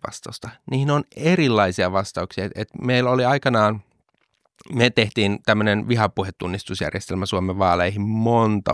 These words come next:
vuotta sitten, jossa ajatus oli se, että yritetään seurata sitä julkista keskustelua ja tämmöstä. Ja yksi,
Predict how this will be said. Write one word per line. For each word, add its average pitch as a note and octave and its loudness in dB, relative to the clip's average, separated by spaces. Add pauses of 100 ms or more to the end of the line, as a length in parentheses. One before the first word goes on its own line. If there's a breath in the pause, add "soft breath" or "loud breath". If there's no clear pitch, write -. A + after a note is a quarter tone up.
vuotta - -8
sitten, - -2 (480 loud breath)
jossa A#2 0
ajatus G#3 0
oli G#3+ 0 (180)
se, - 0
että B2 -4
yritetään C#3 0
seurata G#2+ 0
sitä - -2
julkista F#2 0
keskustelua G2 -4
ja F#2+ 0
tämmöstä. G#2+ 0
Ja A#2+ 4
yksi, C3 2